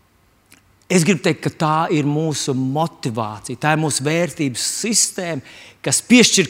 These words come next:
katrai lietai savu vērtību, pat ja mēs to godīgi un atklāti nepasakam.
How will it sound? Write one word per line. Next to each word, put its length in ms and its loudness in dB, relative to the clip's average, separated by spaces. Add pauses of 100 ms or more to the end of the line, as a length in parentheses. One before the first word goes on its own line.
katrai 380 4
lietai 340 4
savu 300 2
vērtību, 420 2
pat 240 2
ja 80 4
mēs 240 4
to 80 4
godīgi 720 4
un 140 0
atklāti 500 -6
nepasakam. 800 -10